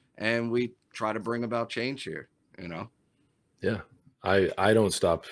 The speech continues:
Speaker 2: I, I, I don't stop. It does, doesn't matter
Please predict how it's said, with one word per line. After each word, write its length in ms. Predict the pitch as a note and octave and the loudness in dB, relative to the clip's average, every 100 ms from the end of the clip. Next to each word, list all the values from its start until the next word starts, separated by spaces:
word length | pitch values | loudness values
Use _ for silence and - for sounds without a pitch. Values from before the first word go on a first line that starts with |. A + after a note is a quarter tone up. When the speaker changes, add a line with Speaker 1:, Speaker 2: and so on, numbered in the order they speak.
| - | -8
Speaker 2:
I, 480 | D#2 - D2+ D2+ D2+ - - | -6 -6 -2 -2 -2 -4 -2
I, 60 | |
I 40 | E2 | 0
don't 180 | D#2 - | 0 -2
stop. 300 | D2 C#2 - - _ _ - | -4 -4 -8 -20 _ _ -2
It 260 | D#2+ D#2 - - _ - | -2 -2 -10 -20 _ 0
does, 180 | F#2 E2 - - | 2 2 -4 2
doesn't 200 | G#2+ F#2+ | 4 4
matter 460 | E2 D#2+ D#2+ D2+ | 4 4 2 0